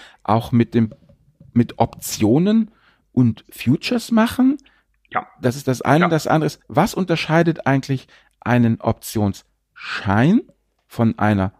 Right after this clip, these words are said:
Speaker 1: Option von einem Future?
Speaker 2: Mhm. Also wichtig ist, ähm, äh, Optionsscheine und Optionen bas-, also die Optionsscheine basieren auf Optionen. Das heißt,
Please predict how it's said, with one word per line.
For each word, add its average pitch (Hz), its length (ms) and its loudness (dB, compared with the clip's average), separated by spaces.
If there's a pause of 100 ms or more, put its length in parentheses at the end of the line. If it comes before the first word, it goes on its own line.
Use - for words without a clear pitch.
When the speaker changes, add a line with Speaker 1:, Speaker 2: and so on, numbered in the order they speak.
(220)
Speaker 1:
Option 139 880 0 (360)
von 127 320 -2
einem 113 420 2 (280)
Future? - 720 -2 (680)
Speaker 2:
Mhm. 117 360 -10 (420)
Also 104 240 -4 (220)
wichtig 147 320 -2
ist, - 260 -4
ähm, 120 420 0
äh, - 260 -4
Optionsscheine 151 880 0
und 143 160 -4
Optionen 139 520 -2
bas-, 123 300 -2
also 117 140 0
die 117 80 -4
Optionsscheine 143 560 -2
basieren 131 540 0
auf - 260 -4
Optionen. 139 580 -8
Das 110 180 -12
heißt, 117 300 -6